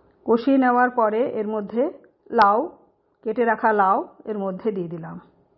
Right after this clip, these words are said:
এবারে লাউটা ভালো করে সেদ্ধ করার জন্য সামান্য একটু জল দিয়ে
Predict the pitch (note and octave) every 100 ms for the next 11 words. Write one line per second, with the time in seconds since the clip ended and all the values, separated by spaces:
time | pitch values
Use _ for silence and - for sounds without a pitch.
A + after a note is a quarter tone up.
0 | _ _ _ _ _ _ _ _ _ _
1 | _ _ - A3+ A#3 A#3+ A#3 A#3 A#3 A#3
2 | A3+ A3 A#3 A#3+ B3 A3 G#3 A3+ A3+ A3+
3 | G#3 G#3+ A3+ G4+ - _ _ _ _ _
4 | _ A3+ A3 A3 A3+ B3 G#3+ G#3+ G#3+ G3+
5 | A#3+ C4+